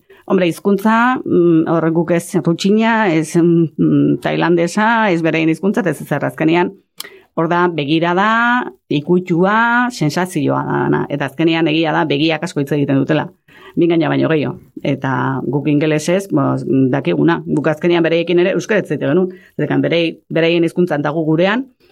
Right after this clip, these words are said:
hizkuntzak ez gintuen elkartzen, baino begiradak, malkoak, ikuitze horrek, eta azkenean hori dana emozionalki somatzen da. Eta egia esan, pues, onduan egonda irripar batekin,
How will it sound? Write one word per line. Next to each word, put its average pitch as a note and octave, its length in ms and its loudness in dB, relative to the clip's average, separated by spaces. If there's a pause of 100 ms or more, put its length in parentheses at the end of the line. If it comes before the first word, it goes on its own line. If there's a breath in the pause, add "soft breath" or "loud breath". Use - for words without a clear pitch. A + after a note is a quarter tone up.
(380 loud breath)
hizkuntzak F#3 540 0
ez G3 140 -2
gintuen D3 640 2 (100)
elkartzen, D3 640 -4
baino C#3+ 320 -4
begiradak, D3 580 -2
malkoak, C#3+ 840 -2
ikuitze E3+ 580 0
horrek, E3 360 0
eta C#3+ 240 -6 (380)
azkenean D#3 480 0
hori D#3 140 2
dana E3 320 2 (400)
emozionalki D#3+ 640 0
somatzen D3 460 -2
da. C#3 160 -4 (580 loud breath)
Eta C#3 460 -4
egia D#3 280 0
esan, G#3+ 220 -4
pues, D3+ 220 -4
onduan E3 380 2
egonda E3+ 460 2
irripar F3 400 0
batekin, F#3+ 460 0